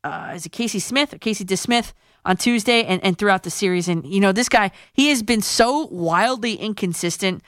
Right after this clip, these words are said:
He's coming off the worst season of his career. This is and needs to be a major point of exploitation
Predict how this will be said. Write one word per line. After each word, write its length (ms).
He's 160
coming 300
off 120
the 100
worst 380
season 300
of 120
his 120
career. 600
This 500
is 480
and 300
needs 400
to 140
be 460
a 140
major 680
point 320
of 180
exploitation 840